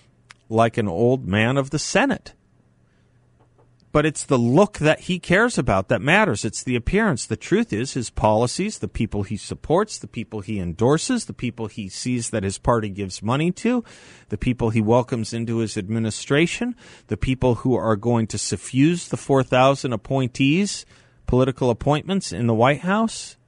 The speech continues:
in the executive branch of the government. They are. They are all that way. And how do you explain Kamala Harris, his choice for vice president? He had a lot of choices for vice president. A lot.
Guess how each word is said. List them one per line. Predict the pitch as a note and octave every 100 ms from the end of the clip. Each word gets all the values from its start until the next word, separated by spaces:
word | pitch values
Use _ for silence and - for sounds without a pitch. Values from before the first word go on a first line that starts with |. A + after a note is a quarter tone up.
| _ _ -
in | A2+
the | A2+
executive | A2 C3+ C3+ D#3 C#3+
branch | C3 C3+ F#3+ - -
of | A2+ A#2+
the |
government. | A#2 C3+ E3 F#3 - _ _ _ _
They | D3 C4
are. | B3+ C#4 C4+ -
They | A#2 G3
are | F#3 E3+
all | - B3+ C#4
that | C#3+ G2 -
way. | E2+ C#2+ - _ _ _ _ _ _ _ _ _ _ _
And | F3 E3+ - _
how | - F#3 B3
do | C4+
you | B3+ A3+
explain | - - G#3 G#3
Kamala | - G3+ G#3+ A3
Harris, | G#3+ A#3+ B3 D3 - - -
his | - A3 G3+ -
choice | - A3+ G#3+ G3+
for | - F3+
vice | F3+ F3 -
president? | A3 A3+ A2+ A#2+
He | G#3+
had | C#4+
a | D3+
lot | B2+ G3 C#4+
of | C4
choices | - A#3+ G#3 C3
for | - G#2
vice | G2+ F#2 -
president. | F#2 - - - - _ -
A | D#3+
lot. | F3 A#3 A#3 - -